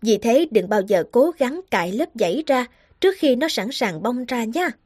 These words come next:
Nở nụ cười đối với những tổn thương nhỏ bé của mình đồng nghĩa với việc bạn cũng đã sẵn sàng để tiếp tục sống. Cuộc sống là một hành trình dài, và một trong những bài học tuyệt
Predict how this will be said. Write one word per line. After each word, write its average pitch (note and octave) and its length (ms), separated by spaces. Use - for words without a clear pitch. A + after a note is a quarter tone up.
Nở A#3+ 280
nụ A#3+ 220
cười G3 360
đối C4 240
với F#4 100
những A3+ 220
tổn G#3 280
thương A#3 320
nhỏ F3 300
bé B3 240
của D4 180
mình G#3+ 200
đồng A#3 200
nghĩa G#3 200
với G4+ 180
việc F3+ 180
bạn F#3 340
cũng B3 180
đã A#3 140
sẵn G#3 320
sàng G3 340
để G3 360
tiếp G4+ 140
tục F3+ 160
sống. A3+ 380
Cuộc E3+ 220
sống A#3+ 300
là C4+ 180
một G3 180
hành F3+ 260
trình D#3+ 360
dài, F3 320
và A3 200
một G3+ 340
trong D#4 180
những C4+ 220
bài F3+ 220
học - 320
tuyệt G#3 200